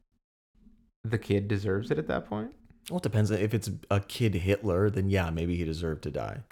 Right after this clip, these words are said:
Speaker 1: Wow.
Speaker 2: But if it's just
Speaker 1: "Some
Speaker 2: like
Speaker 1: kids deserve to die."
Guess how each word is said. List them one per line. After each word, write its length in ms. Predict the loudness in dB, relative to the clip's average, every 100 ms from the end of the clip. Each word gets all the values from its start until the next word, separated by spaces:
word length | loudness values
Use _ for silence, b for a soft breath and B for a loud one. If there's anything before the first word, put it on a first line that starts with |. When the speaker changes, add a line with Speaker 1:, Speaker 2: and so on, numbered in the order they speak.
| -8
Speaker 1:
Wow. 600 | -4 0 0 0 -4 -10 -14 _ _ _
Speaker 2:
But 100 | -4
if 80 | 0
it's 120 | 2
just 120 | 4
Speaker 1:
"Some 180 | 6 6
Speaker 2:
like 80 | 6
Speaker 1:
kids 260 | 6 4 4
deserve 400 | 4 8 8 8
to 100 | 6
die." 460 | 8 8 6 2